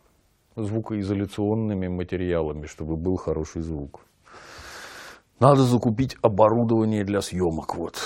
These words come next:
то, что меня снимает. Надо расставить свет. Надо оператора, чтобы он вел съемки. По окончании нужен монтажер,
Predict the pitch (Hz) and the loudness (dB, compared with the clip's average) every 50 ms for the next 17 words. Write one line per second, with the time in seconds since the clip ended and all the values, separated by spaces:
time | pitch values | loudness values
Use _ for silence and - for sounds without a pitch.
0 | - - - - - 98 87 - - 87 85 82 82 80 80 80 - 92 92 98 | -8 -8 -10 -10 -8 -6 -6 -6 -8 -8 -10 -8 -8 -8 -8 -8 -6 -4 -4 -4
1 | 95 90 82 76 73 76 - - - - _ _ _ _ _ _ _ _ _ _ | -2 -4 -4 -6 -8 -10 -12 -14 -18 -20 _ _ _ _ _ _ _ _ _ _
2 | _ _ _ _ _ _ _ - - - - _ _ - - 95 98 104 120 131 | _ _ _ _ _ _ _ -20 -20 -20 -20 _ _ -8 -6 -4 -2 0 2 4
3 | 127 127 113 - - - - - 90 92 98 101 101 - - - 98 90 82 80 | 4 4 4 4 0 -2 0 2 2 4 2 0 -4 -8 -8 -4 -2 0 0 0
4 | 80 - - - - - - - - - - - - - - - - - - - | 0 -2 -8 -16 -18 -20 -20 -20 -20 -20 -20 -20 -20 -20 -20 -20 -20 -20 -20 -20
5 | - - - - - - - - - - - - - - _ _ _ _ _ - | -20 -20 -20 -20 -20 -20 -20 -20 -20 -20 -20 -20 -20 -20 _ _ _ _ _ -20
6 | - - - - - - 92 95 98 104 107 110 117 113 110 104 104 98 95 - | -20 -20 -20 -14 -8 -4 0 4 4 4 6 8 8 8 10 10 8 6 2 -2
7 | _ _ _ _ _ _ _ _ _ _ _ _ _ _ _ _ _ _ _ _ | _ _ _ _ _ _ _ _ _ _ _ _ _ _ _ _ _ _ _ _
8 | - 95 90 - 104 95 95 87 82 - 80 78 78 76 - _ _ _ _ - | -4 -4 0 2 4 4 4 4 2 0 -4 -6 -6 -8 -10 _ _ _ _ -20
9 | - - - 80 73 78 78 80 87 90 90 90 90 82 80 78 78 80 80 - | -16 -12 -12 -8 -6 -4 -2 -2 -2 -2 -4 -8 -10 -10 -6 -4 -4 -4 -6 -8
10 | - 80 80 82 82 78 73 - - - 87 - _ _ _ _ _ - 92 92 | -8 -6 -6 -6 -6 -6 -10 -14 -16 -18 -18 -20 _ _ _ _ _ 2 4 4
11 | 85 82 - 90 90 87 - - 120 123 120 107 98 87 87 95 95 95 95 92 | 4 2 -2 -4 -4 -4 -2 -2 -2 -2 -2 -4 -4 -4 -4 -4 -4 -4 -4 -4
12 | 90 90 85 - 87 90 82 78 78 80 80 - | -4 -6 -4 -4 -4 -2 -2 -2 -4 -4 -6 -8